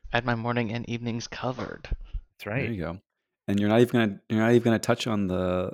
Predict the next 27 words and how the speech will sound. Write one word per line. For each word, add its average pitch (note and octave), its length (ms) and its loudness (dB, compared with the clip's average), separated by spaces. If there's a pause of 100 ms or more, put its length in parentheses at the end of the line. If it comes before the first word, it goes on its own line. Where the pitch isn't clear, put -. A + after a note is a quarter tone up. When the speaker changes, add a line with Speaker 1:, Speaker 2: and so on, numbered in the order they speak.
Speaker 3:
the A2 140 -8
Indian A2 260 4
buffet G#2 580 2
<laughs> - 0 -
around A2 280 0
the A#2 100 4
corner, A#2 320 -6
Quick - 220 -2
Draw. D3 160 6 (280)
<laughs> - 280 -6
Speaker 2:
I D#3 120 10
went C#3+ 280 4
to C3 120 -2
the A#2 120 4
Indian B2 220 2
buffet G#2 560 2 (340)
three A#2 260 2
days A2+ 260 6
in A2+ 80 -2
a G#2+ 60 -2
row, G#2 440 0
and A2+ 100 0
I G#2+ 80 4
have G#2+ 120 0
no A2+ 260 2
Speaker 3:
<laughs> B2 60 4
Speaker 2:
regrets. A2 560 0